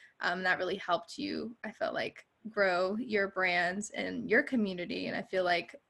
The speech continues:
a lot of people, a lot of creatives don't do that. They kinda just wanna be creative and, like,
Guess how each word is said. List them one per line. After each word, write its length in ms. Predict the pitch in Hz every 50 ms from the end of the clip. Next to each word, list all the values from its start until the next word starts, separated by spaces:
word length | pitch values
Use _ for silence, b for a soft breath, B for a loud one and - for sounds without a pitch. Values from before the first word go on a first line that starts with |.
| -
a 120 | - - 190
lot 160 | 190 180 180
of 80 | 190 -
people, 580 | 214 196 196 - 180 175 175 170 - 208 214 214 - _ _ _ - -
a 60 | 208
lot 140 | 220 226 226
of 80 | 226 -
creatives 340 | 233 226 214 202 190 196 -
don't 240 | - 185 196 208 214
do 140 | 226 233 226
that. 200 | 226 233 233 220
They 80 | 208
kinda 240 | 196 - 196 180 185
just 240 | 185 185 190 - - B B B B B B B
wanna 200 | 208 226 220 220
be 120 | 214 220 208
creative 520 | - - 220 208 208 202 220 226 233 220
and, 80 | 208 190
like, 160 | 175 -